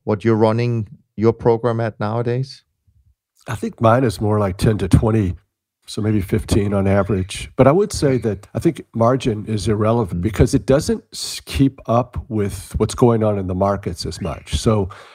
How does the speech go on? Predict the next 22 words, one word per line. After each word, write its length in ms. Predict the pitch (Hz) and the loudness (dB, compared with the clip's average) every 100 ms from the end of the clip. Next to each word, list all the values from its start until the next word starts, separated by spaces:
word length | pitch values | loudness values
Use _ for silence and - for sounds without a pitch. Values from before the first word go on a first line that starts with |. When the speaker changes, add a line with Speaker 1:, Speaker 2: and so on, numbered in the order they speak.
| - | -2
Speaker 2:
I 100 | - | 2
have 160 | 202 196 - | 4 2 -2
added 540 | 123 135 135 101 87 - _ _ _ _ _ | 0 2 0 -2 -6 -16 _ _ _ _ _
some, 420 | - 120 98 98 | -4 -2 -2 -2
um, 300 | 98 95 90 85 - _ _ | -2 0 -2 -8 -18 _ _
numbers 500 | 107 120 117 90 85 - | 2 2 2 -2 -2 0
to 100 | 104 | 0
my 140 | 95 | 0
reports 600 | 90 87 - 185 - - | -2 -2 2 2 2 -4
recently. 560 | 92 - - 90 95 92 - _ _ _ _ - | -2 -2 -4 -6 -6 -8 -18 _ _ _ _ -2
You 140 | 113 | 2
inspired 640 | 107 - - 107 117 110 | 2 0 2 4 4 0
me 260 | 95 92 92 | -4 -4 -4
to 400 | - 104 95 90 | 0 0 0 -2
embrace 720 | 110 92 110 117 113 - - - | -2 0 4 4 2 -2 -10 -8
this 200 | 104 92 | -8 -2
Speaker 1:
The 100 | 101 | 0
risk 240 | 95 110 110 | 4 2 2
Speaker 2:
max 120 | - | -4
Speaker 1:
to 100 | 107 | -2
Speaker 2:
drawdown. 120 | 98 | 2
Speaker 1:
stop. 260 | 101 120 | 4 4